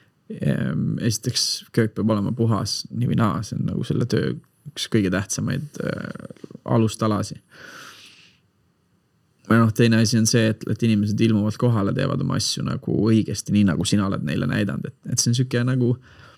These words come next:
väga palju on tegelikult seal erinevaid nagu aspekte. Ja ma arvan, et Eestis on, ma arvan, viis-kuus sellist nagu väga võimekat juhtivat peakokka, kellele inimesed kuuletuvad ja vaatavad neile alt üles, et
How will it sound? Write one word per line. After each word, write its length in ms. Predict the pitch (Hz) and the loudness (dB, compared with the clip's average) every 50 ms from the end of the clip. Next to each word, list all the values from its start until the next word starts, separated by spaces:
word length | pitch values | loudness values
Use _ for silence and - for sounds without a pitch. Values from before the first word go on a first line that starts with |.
| _ _ _ - 139 | _ _ _ 0 4
väga 300 | 127 135 147 135 113 104 | 4 6 6 6 4 4
palju 380 | 110 123 120 135 135 120 101 98 | 4 4 6 6 6 6 6 4
on 80 | 95 98 | 2 2
tegelikult 320 | 104 120 104 104 104 98 | 2 2 2 2 0 0
seal 220 | - - 107 113 113 | 0 0 0 2 2
erinevaid 480 | 110 107 101 98 90 85 85 - - - | 4 2 2 2 0 -2 -2 -4 -4 -4
nagu 160 | 123 123 - | -2 -2 0
aspekte. 540 | 110 117 - - 117 117 - - - - - - - - _ _ _ _ _ _ _ _ - - - - | -2 0 0 0 0 -2 -2 -6 -8 -8 -8 -8 -8 -14 _ _ _ _ _ _ _ _ -20 -10 -2 2
Ja 80 | 110 | 4
ma 140 | 107 107 110 | 4 4 4
arvan, 240 | 117 120 117 117 117 | 4 2 2 2 2
et 160 | 120 123 - | 0 0 0
Eestis 380 | 107 113 131 127 - 120 123 127 | 0 0 0 0 0 -2 -2 0
on, 60 | 120 120 | 0 0
ma 140 | 117 120 123 | 0 0 0
arvan, 160 | 123 123 123 | 0 0 2
viis-kuus 540 | 120 120 123 - - - 127 123 120 - - - | 2 0 0 0 0 0 2 2 2 0 -2 -2
sellist 300 | - 104 110 - - - | -2 -2 -2 -4 -4 -4
nagu 140 | 120 123 113 | -4 -2 0
väga 220 | 113 107 107 107 110 110 - - | 0 2 2 0 -2 -2 -4 0
võimekat 540 | - 123 117 110 98 87 92 - - 120 - - _ _ - - | 2 2 4 4 2 0 -2 -6 -8 -10 -10 -10 _ _ -6 -2
juhtivat 400 | - 123 110 - - - - - - | -2 0 0 -2 -4 -6 -6 -4 -2
peakokka, 420 | - - - - - - _ - - - _ _ _ _ _ _ - _ _ _ _ _ - _ _ _ | -2 -2 -2 -2 -6 -8 _ -18 -20 -20 _ _ _ _ _ _ -20 _ _ _ _ _ -20 _ _ _
kellele 300 | - 123 113 107 107 110 110 | 2 2 4 4 4 4 4
inimesed 400 | 110 110 107 104 107 - - - - | 4 4 4 2 0 -4 -6 -4 0
kuuletuvad 500 | - 113 107 104 123 - 101 98 - - | 0 2 2 0 -2 -4 -4 -2 -2 0
ja 60 | 104 104 | 0 0
vaatavad 360 | 104 107 107 - 104 - - | 0 0 -2 -2 -2 -2 -2
neile 140 | - - 107 | 0 0 0
alt 160 | 107 110 - - | -2 -2 -2 -2
üles, 280 | 113 107 113 107 - - | -2 -2 -2 -4 -4 -6
et 220 | - - - - | -8 -6 -6 -4